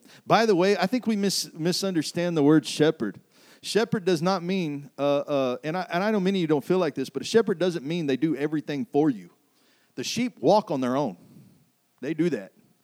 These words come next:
You know what else they do? They eat on their own. They drink water all by themselves.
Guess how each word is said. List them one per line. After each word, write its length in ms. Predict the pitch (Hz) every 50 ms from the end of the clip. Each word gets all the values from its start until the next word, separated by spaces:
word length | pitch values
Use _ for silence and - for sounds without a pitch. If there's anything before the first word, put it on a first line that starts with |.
| _ - - _ _
You 100 | - 143
know 60 | 180
what 100 | 185 180
else 120 | 190 175 -
they 100 | 202 185
do? 160 | 220 226 196
They 220 | - 113 131 135 -
eat 280 | 143 160 175 165 - _ -
on 160 | 131 139 139
their 180 | 135 123 120 110
own. 300 | 127 135 127 107 90 - - - - - _ _ _ _ _ _
They 140 | - 151
drink 340 | 160 147 - 185 185 - -
water 400 | 131 143 151 170 180 190 175 - -
all 120 | 123 123
by 160 | 113 117 113 113
themselves. 580 | 104 107 - - 120 117 127 127 117 - -